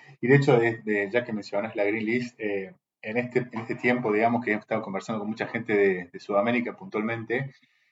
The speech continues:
eh, es impresionante para aquel que está escuchando, ingeniero, sobre todo ingenieros, digamos, eh, pero otras profesiones también,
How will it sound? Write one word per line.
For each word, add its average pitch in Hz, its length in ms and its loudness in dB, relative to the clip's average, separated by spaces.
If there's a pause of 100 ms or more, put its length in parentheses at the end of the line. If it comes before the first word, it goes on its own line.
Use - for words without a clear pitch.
(220)
eh, 107 600 2
es 135 100 2
impresionante 123 840 4 (340)
para 110 140 0
aquel 120 140 0
que 120 60 4
está 123 100 -2
escuchando, 120 480 2
ingeniero, 113 920 2
sobre 131 160 -2
todo 175 100 4
ingenieros, 123 420 2
digamos, 117 560 2
eh, 98 480 -2
pero 110 140 2
otras 135 180 0
profesiones 104 400 -8
también, 117 580 -4